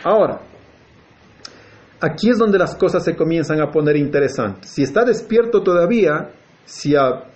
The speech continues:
metido por todo, si ha aguantado toda esta teoría, aquí es donde las cosas se ponen interesantes. Porque es aquí donde muchos hermanos se confunden y viven confundidos toda su vida.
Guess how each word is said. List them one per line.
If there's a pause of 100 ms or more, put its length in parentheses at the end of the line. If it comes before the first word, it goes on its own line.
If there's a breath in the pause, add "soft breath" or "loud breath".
(160)
metido
por
todo,
si
ha
aguantado
toda
esta
teoría,
aquí
es
donde
las
cosas
se
ponen
interesantes. (640 loud breath)
Porque
es
aquí
donde
muchos
hermanos
se
confunden
y
viven
confundidos
toda
su
vida.